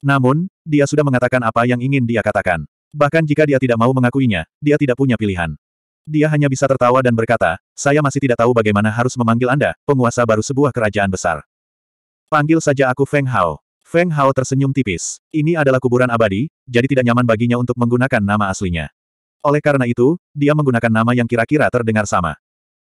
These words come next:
Feng, sepasang mata ungu iblis dari piton iblis bermata ungu bersinar dengan sedikit kejutan. Di makam abadi ini, belum pernah mendengar tentang klan iblis lain dengan nama keluarga yang aneh. Namun,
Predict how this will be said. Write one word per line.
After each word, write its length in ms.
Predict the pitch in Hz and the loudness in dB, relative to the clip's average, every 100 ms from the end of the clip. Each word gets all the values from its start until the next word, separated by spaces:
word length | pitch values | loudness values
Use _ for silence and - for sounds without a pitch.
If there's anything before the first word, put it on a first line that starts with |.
| _ | _
Feng, 400 | - 139 120 104 _ | -2 0 0 -6 _
sepasang 400 | - - 143 139 | -12 -4 -2 0
mata 240 | 165 151 147 | 0 2 2
ungu 160 | 135 | 2
iblis 240 | 131 127 139 | 0 0 0
dari 160 | 127 | 0
piton 240 | 117 117 117 117 | 0 0 0 0
iblis 240 | 123 123 | -2 0
bermata 320 | 123 110 113 | 0 0 2
ungu 160 | 123 123 | 2 0
bersinar 400 | 123 147 127 104 | 0 0 -2 0
dengan 160 | 117 | 0
sedikit 400 | 113 131 135 135 | 0 -2 -4 -2
kejutan. 400 | 113 101 92 78 73 _ _ _ _ _ - | -2 -2 -2 -4 -10 _ _ _ _ _ -4
Di 160 | 156 | 0
makam 160 | 143 156 147 | 0 0 2
abadi 240 | 131 120 | 0 2
ini, 240 | 113 123 196 _ | 0 0 -4 _
belum 240 | 143 139 160 | 0 2 2
pernah 160 | 143 | 0
mendengar 320 | 123 113 110 | 0 0 0
tentang 320 | 110 120 120 127 | 0 0 0 0
klan 160 | 123 | -2
iblis 240 | 131 127 131 | 0 -2 0
lain 240 | 123 110 | 0 0
dengan 240 | 123 107 | 0 0
nama 240 | 104 113 127 | 0 0 0
keluarga 400 | 131 139 131 92 | 0 0 0 -2
yang 160 | 92 | -2
aneh. 240 | 92 80 - _ _ _ _ - | -4 -6 -10 _ _ _ _ -6
Namun, 560 | 139 131 131 156 180 | -2 2 2 0 -4